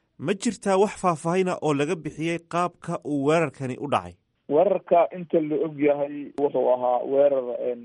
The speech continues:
Speaker 2: gaari ciidamada booliiska ay lahaayeen uu ku dul istaagay miino ku aasneed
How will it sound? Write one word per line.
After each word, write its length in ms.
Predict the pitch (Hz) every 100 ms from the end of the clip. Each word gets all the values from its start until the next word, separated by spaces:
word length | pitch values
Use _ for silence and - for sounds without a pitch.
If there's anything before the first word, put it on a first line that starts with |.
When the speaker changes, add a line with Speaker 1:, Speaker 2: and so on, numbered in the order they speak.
| 120 123
Speaker 2:
gaari 480 | 127 131 143 135 -
ciidamada 360 | 127 135 143 135
booliiska 460 | - 143 143 _
ay 100 | 131
lahaayeen 540 | 127 123 123 131 143 135
uu 160 | 123
ku 140 | 123 151
dul 200 | 135 123
istaagay 680 | 123 _ 131 120 123 131 135 - _ _ _ _
miino 460 | 139 135 135 143 156
ku 220 | 151 175 135
aasneed 720 | 127 123 - 135 135 139 135